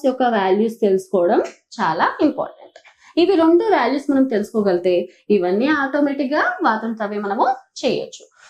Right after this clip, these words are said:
So main గా మనము sine, cos values కనిపెట్టడానికి ఇప్పుడు మీకు పామ్స్ trick అని ఒక trick చెప్పబోతున్నాను. It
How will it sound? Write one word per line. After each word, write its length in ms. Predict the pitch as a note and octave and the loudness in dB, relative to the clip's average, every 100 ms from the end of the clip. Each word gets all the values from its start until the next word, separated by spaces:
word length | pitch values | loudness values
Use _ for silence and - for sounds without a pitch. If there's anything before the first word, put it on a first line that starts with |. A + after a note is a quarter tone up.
| - | -6
So 80 | A#4 A#4+ | -2 2
main 220 | F4+ F4 G4 | 2 4 4
గా 60 | G4+ F#4+ | 4 2
మనము 260 | F4 D#4+ D#4 D#4+ - - | 4 4 2 0 -6 -6
sine, 300 | D#4 C#4+ F#4+ A4 - | -2 0 0 0 -2
cos 240 | D#4+ D#4+ - | -2 -2 -2
values 340 | A#3+ B3+ C4+ - | -2 -2 -6 -4
కనిపెట్టడానికి 640 | A3+ A3 G#3+ G#3+ G3+ F3+ A3+ | -4 -2 -4 -2 -4 -4 -8
ఇప్పుడు 160 | A#3+ A#3 | -4 -4
మీకు 200 | A3 G4 E5 - - - | 0 2 2 -2 -10 -2
పామ్స్ 380 | F4 G4+ A4+ - | 0 0 -4 -6
trick 220 | C#4+ B3+ - - | -4 -4 -6 -6
అని 120 | B3 | -4
ఒక 80 | A#3+ B3+ | -4 -4
trick 180 | A#3+ - | -6 -6
చెప్పబోతున్నాను. 720 | A3 - - - - - - - _ _ _ _ - | -8 -6 -10 -10 -10 -12 -14 -20 _ _ _ _ -4
It 80 | C4 | 0